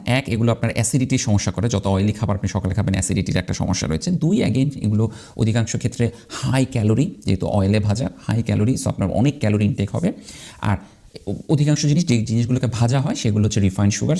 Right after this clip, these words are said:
so সেগুলো উপরে উঠে আবার নেমে যাবে, কিছুক্ষণ পর আপনার আবার খিদে লাগবে। আচ্ছা, অনেকে ভাত খান, ভাতটারও সেম,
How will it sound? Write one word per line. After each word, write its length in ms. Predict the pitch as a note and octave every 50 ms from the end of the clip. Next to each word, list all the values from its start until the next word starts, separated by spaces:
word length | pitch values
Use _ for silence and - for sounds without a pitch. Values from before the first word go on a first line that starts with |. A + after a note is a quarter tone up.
| F3
so 60 | - F#2
সেগুলো 340 | - - F2+ D#2+ G2+ - - - - - - - - -
উপরে 220 | B2+ A#2 A#2+ A#2+
উঠে 180 | A#2+ A#2+ - G3
আবার 280 | - - - G2 -
নেমে 200 | G2 G2 G2 G2
যাবে, 140 | G2+ C3 E3+
কিছুক্ষণ 320 | E3 - - - - G2+
পর 100 | F#2 F#2+
আপনার 200 | F#2+ - - -
আবার 140 | G2+ G2+ -
খিদে 200 | - - - -
লাগবে। 320 | - - - - - - - - - - - - - - - - - - - -
আচ্ছা, 300 | - - - - - - - - - - - - _ _ _ _
অনেকে 320 | D3+ D#3+ E3 F3 E3+ F#3 C3 -
ভাত 280 | - B2 C3 - - -
খান, 380 | - D3+ D#3+ F#3+ B3+ - - - - - - - _ - - - -
ভাতটারও 460 | G#2+ A2 B2 A#2 - - C#3 C#3 D3 D3
সেম, 280 | - - B2+ A#2+ B2+